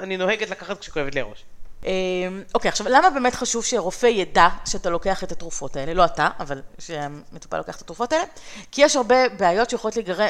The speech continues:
Speaker 2: להיגרם בשימוש ממושך בתרופות האלה, כמו למשל, אמ, בעיות בצינור העיכול.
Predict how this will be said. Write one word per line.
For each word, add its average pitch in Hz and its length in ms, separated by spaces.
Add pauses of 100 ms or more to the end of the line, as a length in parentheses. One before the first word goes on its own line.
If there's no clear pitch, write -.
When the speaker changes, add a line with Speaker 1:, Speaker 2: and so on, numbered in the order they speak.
Speaker 2:
להיגרם 185 500
בשימוש 185 400
ממושך 190 380
בתרופות 185 380
האלה, 233 160
כמו 247 200
למשל, 220 300 (680)
אמ, 175 60 (920)
בעיות 226 260
בצינור 220 400
העיכול. 165 420